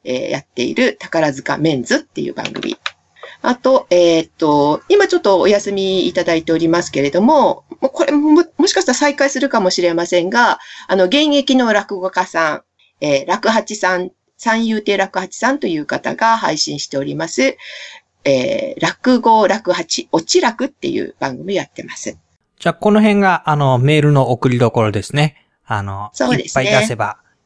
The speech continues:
Speaker 2: もしかしたら再開するかもしれない。
Speaker 1: そうですね。ぜひそちら、あの、楽八さんに送っていただければと思います。で、あ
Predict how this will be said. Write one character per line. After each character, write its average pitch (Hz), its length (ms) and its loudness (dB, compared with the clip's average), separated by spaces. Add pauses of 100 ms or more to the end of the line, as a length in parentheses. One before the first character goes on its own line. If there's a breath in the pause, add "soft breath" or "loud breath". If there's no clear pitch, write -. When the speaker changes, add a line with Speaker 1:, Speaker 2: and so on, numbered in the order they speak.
Speaker 2:
も 120 140 -2
し - 80 -2
か 107 160 -4
し - 40 -14
た 196 120 2
ら 175 160 4
再 104 200 -2
開 98 200 -6
す 110 100 -8
る 101 80 -4
か 127 140 -2
も 110 80 -6
し - 80 -10
れ - 100 -20
な - 80 -20
い。 - 40 -20 (440 loud breath)
Speaker 1:
そ - 220 0
う - 40 2
で 170 100 -4
す 185 100 -8
ね。 240 480 2
ぜ - 100 -2
ひ - 140 0
そ 156 140 -2
ち - 100 -6
ら、 131 280 -2
あ 131 40 -4
の、 - 380 -8
楽 156 180 -2
八 131 120 -4
さ 143 80 -4
ん 127 40 -2
に 131 60 -2
送 - 180 -2
っ - 20 -2
て - 120 -4
い 123 40 2
た 139 100 -2
だ 139 100 0
け 196 80 0
れ 226 80 2
ば 320 120 2
と 208 120 0
思 160 160 0
い 143 80 -4
ま 131 100 -4
す。 - 260 -2 (360 loud breath)
で、 254 80 2
あ 254 100 0